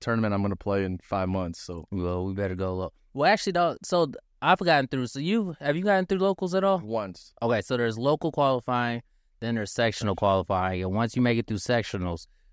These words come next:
Speaker 2: which sectionals is like a P G A Tour event. You got some guys that are finishing top ten on the P G A Tour the week before.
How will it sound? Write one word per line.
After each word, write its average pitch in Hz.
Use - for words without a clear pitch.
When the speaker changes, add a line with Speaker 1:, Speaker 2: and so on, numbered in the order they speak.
Speaker 2:
which 101
sectionals 120
is 95
like 95
a 98
P -
G 110
A 101
Tour 101
event. 90
You 113
got 127
some 104
guys 98
that 95
are 87
finishing 107
top 113
ten 113
on 107
the 98
P 110
G 104
A 95
Tour 110
the 92
week 101
before. 113